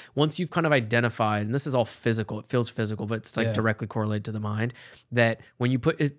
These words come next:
Speaker 1: like, you're putting it through such an intense thing. It's not like you're doing the Iron Man and doing mud, you know, mud crawls underneath barbed wire, but it's still pretty intense to where it's like,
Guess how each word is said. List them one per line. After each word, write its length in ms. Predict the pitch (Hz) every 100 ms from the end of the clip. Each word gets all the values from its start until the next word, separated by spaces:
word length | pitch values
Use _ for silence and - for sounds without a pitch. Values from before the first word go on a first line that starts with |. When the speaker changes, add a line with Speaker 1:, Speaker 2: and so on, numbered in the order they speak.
| _
Speaker 1:
like, 220 | 147 127 -
you're 140 | 135
putting 240 | 120 202 208
it 100 | 214
through 120 | 139
such 200 | 165 147
an 60 |
intense 500 | 131 113 - 127 120
thing. 400 | - 117 113 180 - _ _ -
It's 120 | 139
not 120 | 220
like 140 | 190 143
you're 80 |
doing 240 | 135 139 131
the 100 | 123
Iron 300 | 117 123 117
Man 180 | 113 113
and 100 | 110
doing 260 | 120 110
mud, 280 | 107 117 107 -
you 160 | 147 120
know, 80 | 107
mud 280 | 113 117 110
crawls 380 | 127 113 113
underneath 460 | 113 110 110 110 104
barbed 220 | 117 104
wire, 360 | 107 123 110 110
but 200 | 117 - - -
it's 200 | - 156
still 240 | - - 214
pretty 320 | - 196 190
intense 500 | 131 113 156 147 -
to 120 | -
where 180 | 117 120
it's 140 | 113 117
like, 160 | 110